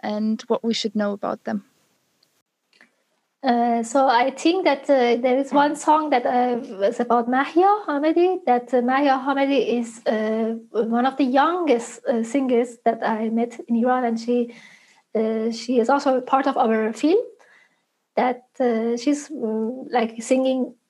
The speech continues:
Speaker 2: uh, like, a jazz fusion, so she's also trying to bring traditional, uh, elements, uh, uh, combine it with the jazz elements or different, uh, uh, kind of music. So this mixture, for example, she, in this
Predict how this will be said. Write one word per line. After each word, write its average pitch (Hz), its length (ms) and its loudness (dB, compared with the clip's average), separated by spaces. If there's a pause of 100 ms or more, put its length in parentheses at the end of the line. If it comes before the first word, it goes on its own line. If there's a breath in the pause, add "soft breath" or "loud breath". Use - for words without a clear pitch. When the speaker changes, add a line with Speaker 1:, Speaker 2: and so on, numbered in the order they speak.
Speaker 2:
uh, 190 560 -2
like, 208 240 -4
a 202 40 0
jazz 220 680 -4
fusion, 233 560 -2
so 214 220 -2
she's 214 340 -4
also - 300 -6
trying 226 460 0
to 240 80 -4
bring 226 320 2
traditional, 240 720 0 (580 loud breath)
uh, 208 380 0
elements, 247 720 0 (120)
uh, - 480 -8
uh, 254 80 -4
combine 220 680 2
it 262 200 -4
with 254 280 -4
the 202 340 0 (260)
jazz 196 440 0
elements 208 640 0
or 226 300 -2
different, 214 460 -4 (200)
uh, 190 300 -4 (280)
uh, 240 120 -2
kind 226 260 -2
of 233 100 -6
music. 226 320 0
So 220 160 2
this 233 300 0
mixture, 226 360 2
for 226 120 0
example, 220 260 2
she, - 140 -6
in 233 180 -2
this 254 240 -2